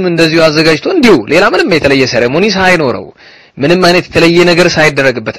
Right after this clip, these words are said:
እንዳንድ እህል ግን ተባርኮ አደራ ምለው እች ናት። ተባርኮ ለምን ምን ጊዜም ቢሆን ለአጋንንታዊ አሰራር ያጋልጣል። ይህን አልክድም። አባቶቻችን አጠጡ የሚሉ ስ-፣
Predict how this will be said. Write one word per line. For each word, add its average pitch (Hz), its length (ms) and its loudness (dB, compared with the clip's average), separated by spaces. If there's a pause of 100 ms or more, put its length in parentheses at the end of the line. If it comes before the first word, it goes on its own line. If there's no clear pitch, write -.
እንዳንድ 170 560 0
እህል 127 320 -2
ግን 202 300 0
ተባርኮ 135 500 2 (840)
አደራ 131 300 2
ምለው 180 220 2
እች - 160 -2
ናት። 98 200 -14 (220)
ተባርኮ 147 520 2 (220)
ለምን 135 340 0 (600)
ምን 208 200 2
ጊዜም 156 320 0
ቢሆን 196 180 0
ለአጋንንታዊ 143 560 0
አሰራር 165 360 -4
ያጋልጣል። 92 540 -12
ይህን 196 220 -2
አልክድም። - 360 -12 (800)
አባቶቻችን 190 680 0
አጠጡ - 360 -4
የሚሉ 147 300 -2
ስ-፣ 110 160 -8